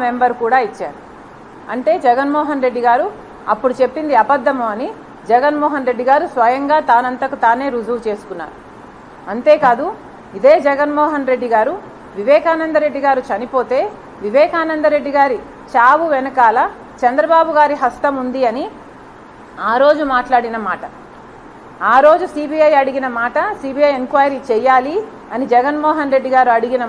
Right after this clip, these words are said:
మాట కూడా వాస్తవం. తర్వాత జగన్మోహన్ రెడ్డి గారు ముఖ్యమంత్రి అయిన తర్వాత సీబీఐ ఎంక్వైరీ అవసరం లేదు అని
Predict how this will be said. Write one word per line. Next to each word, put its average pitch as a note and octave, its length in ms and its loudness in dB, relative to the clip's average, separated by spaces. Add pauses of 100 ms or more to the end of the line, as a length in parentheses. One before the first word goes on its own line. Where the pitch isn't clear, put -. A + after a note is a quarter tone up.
మాట B3 200 -2 (140)
కూడా A#3 160 2 (120)
వాస్తవం. F#3+ 400 -2 (520)
తర్వాత C#4+ 420 4 (440)
జగన్మోహన్ D#4+ 600 2
రెడ్డి D4+ 200 -2
గారు C#4+ 140 2 (100)
ముఖ్యమంత్రి C4+ 500 -4 (100)
అయిన B3+ 160 -4 (100)
తర్వాత G#3 360 0 (420)
సీబీఐ D#4 380 4 (120)
ఎంక్వైరీ C#4+ 420 2 (100)
అవసరం D4 340 0 (100)
లేదు C4 240 0 (580)
అని D4+ 140 -2